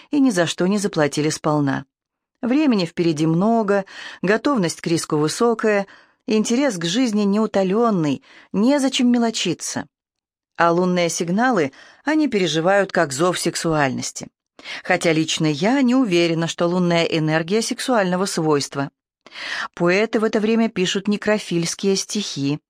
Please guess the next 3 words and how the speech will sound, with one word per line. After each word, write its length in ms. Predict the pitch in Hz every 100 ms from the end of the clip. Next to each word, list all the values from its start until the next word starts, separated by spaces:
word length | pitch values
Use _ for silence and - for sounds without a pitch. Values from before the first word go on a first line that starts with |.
| _ - - -
композиторы 680 | 185 175 180 175 202 226
меланхоличные 720 | 226 202 160 175 156 147 160 151
рапсодии, 640 | 151 - - 233 220 185